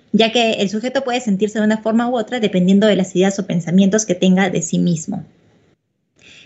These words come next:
Eh, en cuanto a la autoestima alta, eh, una persona con autoestima saludable,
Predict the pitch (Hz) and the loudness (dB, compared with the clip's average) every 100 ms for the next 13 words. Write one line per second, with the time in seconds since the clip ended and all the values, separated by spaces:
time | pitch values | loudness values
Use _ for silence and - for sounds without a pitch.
0 | _ - 196 - 202 202 196 196 - 202 | _ 2 2 4 4 4 0 0 -2 -4
1 | 196 190 190 190 185 - 233 226 220 196 | -4 -2 -4 -6 -8 -6 -2 0 0 0
2 | 185 196 392 - _ _ _ _ _ _ | -2 -4 -6 -10 _ _ _ _ _ _
3 | 220 202 190 190 185 226 262 254 - 233 | 0 0 2 -2 0 -2 0 -4 -4 -2
4 | 240 262 233 202 185 185 - 208 214 - | -2 -2 -2 -2 -4 -6 -4 -2 0 -2
5 | - 208 196 190 208 196 190 247 - | -8 -4 -2 0 0 -2 -2 -6 -8